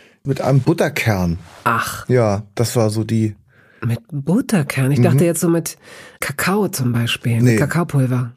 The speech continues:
Speaker 1: Das kennen wir nicht bei uns. <laughs>
Speaker 2: Das gab's nicht.
Speaker 1: Nee.
Speaker 2: Nee.
Speaker 1: Es gab so Ha-, Haferflocken mit M-, Milch, meine ich, und dazu dann, äh,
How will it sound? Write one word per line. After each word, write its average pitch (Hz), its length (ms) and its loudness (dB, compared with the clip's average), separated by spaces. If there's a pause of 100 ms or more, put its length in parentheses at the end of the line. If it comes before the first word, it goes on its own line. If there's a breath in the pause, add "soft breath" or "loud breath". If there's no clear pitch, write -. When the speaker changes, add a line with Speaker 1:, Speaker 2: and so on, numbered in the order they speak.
Speaker 1:
Das 139 260 -2
kennen 170 300 2
wir 113 140 2
nicht 95 260 0
bei 202 80 2
uns. 185 380 0
<laughs> - 60 -10 (1500 loud breath)
Speaker 2:
Das 226 160 -2
gab's 202 320 -2
nicht. 143 260 -2 (120)
Speaker 1:
Nee. 135 260 4 (160)
Speaker 2:
Nee. 196 220 2
Speaker 1:
Es 127 160 2
gab 165 160 0
so 170 200 0
Ha-, 151 220 -2 (100)
Haferflocken 160 560 -2
mit 139 160 2
M-, 131 120 0 (120)
Milch, 170 300 2
meine 156 280 2
ich, - 280 -2
und 147 280 2
dazu 123 460 2
dann, 143 260 2
äh, 131 320 2